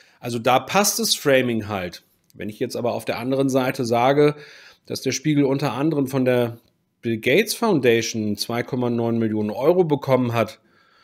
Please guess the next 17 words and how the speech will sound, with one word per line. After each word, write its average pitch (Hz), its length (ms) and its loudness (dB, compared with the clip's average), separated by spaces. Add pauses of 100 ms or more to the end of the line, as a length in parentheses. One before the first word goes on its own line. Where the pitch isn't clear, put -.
(240)
ich - 80 -16
weiß 117 200 -2
jetzt 127 160 -4
nicht, 135 160 -4
inwiefern 123 480 -2
das 196 260 4
jetzt - 320 -2 (100)
das - 200 -8
passende 110 440 -4
Framing 113 640 -2
für - 180 -8
den 135 140 0
Spiegel 156 400 2
ist. - 380 -12 (680)
Wie 185 120 2
gesagt, 185 520 4 (340)
die 127 380 -4